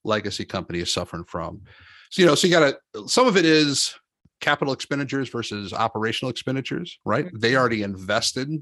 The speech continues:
Speaker 1: in this communication platform that they have all these people trained up to use.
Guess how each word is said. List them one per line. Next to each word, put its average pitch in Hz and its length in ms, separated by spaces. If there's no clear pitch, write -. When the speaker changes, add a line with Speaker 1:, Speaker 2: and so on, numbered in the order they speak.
Speaker 1:
in 110 120
this 104 140
communication 110 720
platform 113 600
that 101 100
they 98 120
have 92 140
all 101 280
these 117 200
people 113 300
trained 107 380
up 104 160
to 101 80
use. 101 500